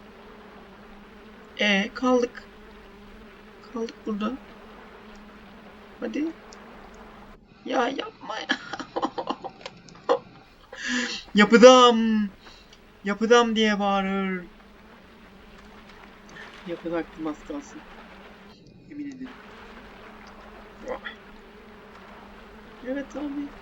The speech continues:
Siz. Şimdi bu tarafa gidersem kutu sürtünme. Böyle gidersem kutu bura-, böyle yapmam lazım. Evet.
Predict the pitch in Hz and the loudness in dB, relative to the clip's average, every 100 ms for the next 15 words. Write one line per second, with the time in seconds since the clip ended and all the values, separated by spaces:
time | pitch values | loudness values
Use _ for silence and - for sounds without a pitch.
0 | - - - - 240 269 320 - - - | -18 -20 -20 -16 -8 -6 -6 -12 -20 -20
1 | - - - - - 233 165 185 262 277 | -20 -20 -20 -20 -10 -6 -4 -4 6 6
2 | 233 208 196 202 196 - 285 - - 247 | 6 2 0 0 2 2 0 -2 -4 0
3 | 247 - - - - - 196 - 190 175 | 0 -4 -16 -20 -12 -8 -6 -2 0 0
4 | 262 - - - - - - - 233 202 | -2 -12 -20 -20 -20 -20 -16 0 2 4
5 | 170 170 165 - - - - 196 165 - | 4 2 2 -6 -10 -14 -8 -6 -6 -10
6 | - - 247 180 202 180 151 135 165 147 | -20 -16 -14 -6 -2 0 0 -4 -12 -8
7 | 143 147 - - - - - - - - | -8 -8 -14 -20 -20 -20 -20 -20 -20 -20
8 | - - - - - - - - - 220 | -20 -20 -20 -20 -20 -20 -20 -20 -8 -2
9 | 175 | -2